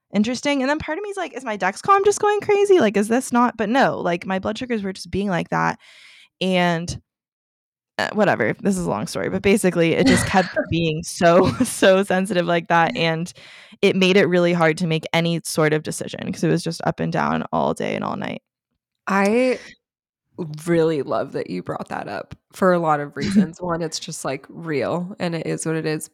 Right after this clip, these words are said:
Speaker 2: But two, can I just say, for those of us who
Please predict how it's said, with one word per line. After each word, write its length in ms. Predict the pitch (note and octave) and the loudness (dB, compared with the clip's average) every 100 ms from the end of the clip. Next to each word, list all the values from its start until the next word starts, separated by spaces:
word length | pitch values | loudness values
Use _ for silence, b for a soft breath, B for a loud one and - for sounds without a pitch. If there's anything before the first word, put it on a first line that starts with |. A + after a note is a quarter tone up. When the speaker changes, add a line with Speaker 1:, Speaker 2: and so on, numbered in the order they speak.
| - | -2
Speaker 2:
But 320 | E3 D3 - b b b - | -2 -2 -10 b b b -12
two, 560 | - G#3+ G3 D#3+ E3 - _ | -2 4 4 4 -2 -8 _
can 240 | - F#3 - | -8 -8 -6
I 260 | F#3 F#3+ G#3+ | -6 -2 -2
just 340 | G#3+ F#3+ G3 - | 0 -2 -2 -2
say, 360 | F3 D#3+ - | -4 -4 -8
for 280 | - - F3 | -10 -6 -4
those 300 | E3+ E3+ G3 | -2 -4 -4
of 100 | A3 | -2
us 400 | G#3+ A3+ - - | -2 -2 -6 -10
who 560 | G#3+ G3 F3 E3+ F3 | -4 -2 0 -2 -2